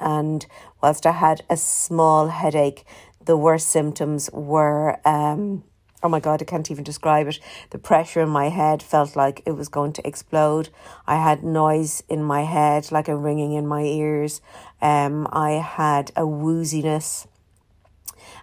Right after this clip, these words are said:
and a vertigo. Um, and I must say that the, uh, I mean, I couldn't function. Um, uh, they were almost nearly worse than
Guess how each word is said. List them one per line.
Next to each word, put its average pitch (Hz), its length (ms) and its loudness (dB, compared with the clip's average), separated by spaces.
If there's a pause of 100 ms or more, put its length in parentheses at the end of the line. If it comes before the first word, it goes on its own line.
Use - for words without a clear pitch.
(100)
and 165 100 0
a 156 60 0
vertigo. 156 840 0 (380)
Um, 156 600 -2 (160)
and 156 500 0 (100)
I 196 100 -2
must 165 360 -2
say 147 440 0 (340)
that 160 200 -2 (280)
the, 151 400 2
uh, 151 200 2
I 170 80 2
mean, 156 180 0
I 151 80 -2
couldn't 151 260 -4
function. 151 640 -4
Um, 143 500 -4
uh, 147 320 0 (120)
they 156 180 0
were 151 320 -2 (460)
almost 185 420 2
nearly 160 200 0
worse 156 420 0
than 196 420 -2